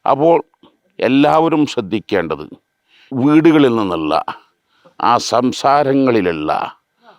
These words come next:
മാധുര്യവും കയ്പും തിരിച്ചറിഞ്ഞ് സംസാരങ്ങളിലെ കയ്പുകൾ പൂർണ്ണമായും വർജിച്ചൊഴിവാക്കി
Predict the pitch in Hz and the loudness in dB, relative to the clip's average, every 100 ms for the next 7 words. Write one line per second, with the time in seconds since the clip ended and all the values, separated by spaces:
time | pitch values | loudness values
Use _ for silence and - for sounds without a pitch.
0 | _ 101 110 107 104 120 101 110 78 - | _ -2 2 2 2 -2 -2 -4 -4 -14
1 | _ _ _ _ 113 98 - - 87 - | _ _ _ _ -2 -2 -6 -10 -10 -12
2 | _ _ _ _ _ _ 127 117 110 - | _ _ _ _ _ _ -2 -2 -4 -4
3 | 98 80 85 90 - _ _ _ _ _ | -2 -2 -8 -10 -12 _ _ _ _ _
4 | _ - 107 98 - 117 117 127 123 123 | _ -6 -6 -6 -2 0 0 0 0 2
5 | 131 - - _ _ _ _ _ 107 117 | 0 -2 -16 _ _ _ _ _ -2 -2
6 | - 139 135 139 - 131 143 151 156 165 | 0 0 0 0 -2 -2 2 2 2 2
7 | 165 160 - 123 104 85 117 92 - 85 | 2 0 -2 0 0 -2 -8 -6 -6 -2
8 | 92 95 71 _ 65 | 0 0 -2 _ -20